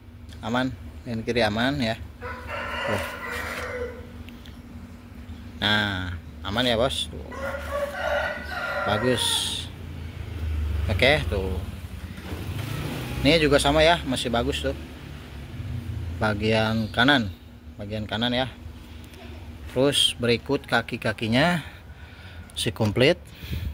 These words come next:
Tuh. Kaki-kakinya masih komplit ya. Tuh.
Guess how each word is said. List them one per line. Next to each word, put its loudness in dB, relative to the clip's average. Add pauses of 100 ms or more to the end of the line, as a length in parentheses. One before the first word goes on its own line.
(680)
Tuh. -4 (1000)
Kaki-kakinya 4
masih 2
komplit -2
ya. 2
Tuh. -10